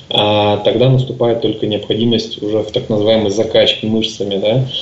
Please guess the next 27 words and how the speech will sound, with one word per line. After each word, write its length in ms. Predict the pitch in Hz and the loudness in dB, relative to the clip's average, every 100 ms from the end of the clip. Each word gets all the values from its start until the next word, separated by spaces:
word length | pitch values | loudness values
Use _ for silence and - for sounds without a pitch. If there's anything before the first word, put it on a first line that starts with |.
| - - | -10 -2
А 180 | 104 104 | 2 4
до 180 | 127 | 4
этого 300 | 156 147 117 | 4 2 2
момента 400 | 110 131 160 127 | 2 0 0 -2
нет. 400 | 107 107 104 95 - | -2 0 0 -2 -6
В 80 | |
целом 460 | - 147 170 151 113 | -2 4 6 6 4
родителю, 1120 | 104 113 135 123 113 110 107 104 104 104 - | 2 0 0 2 2 2 2 4 2 0 -2
который 300 | - 117 110 | 0 2 4
отдает, 460 | 110 113 123 127 - - - _ _ _ _ _ _ _ 135 | 4 4 4 2 -2 -12 -20 _ _ _ _ _ _ _ 0
э, 40 | |
в 500 | 120 107 101 104 110 | 2 2 0 -4 -4
школу 380 | - - 147 151 | -2 2 2 2
футбольную, 640 | 127 107 113 113 104 98 98 | -2 -2 0 0 0 0 0
да, 140 | 117 | 0
как 200 | 117 - | 0 -2
правило, 460 | 113 120 113 101 - - - | 2 4 4 2 -4 -8 -2
необходимо, 540 | 107 - 113 123 117 | -2 0 2 4 2
э, 160 | 104 - - - - | 2 -2 -6 -8 -4
только 260 | 113 110 110 | -2 0 0
вот 240 | 107 - - | -2 -4 -4
конкретно 400 | 113 113 120 117 | -2 0 0 -2
к 100 | - | 0
нам 240 | 120 131 | 2 2
выдать 300 | 107 113 117 | 2 0 0
ему 180 | 113 110 | -2 -2
бутсы 560 | 110 131 170 - 101 | 0 0 0 0 -2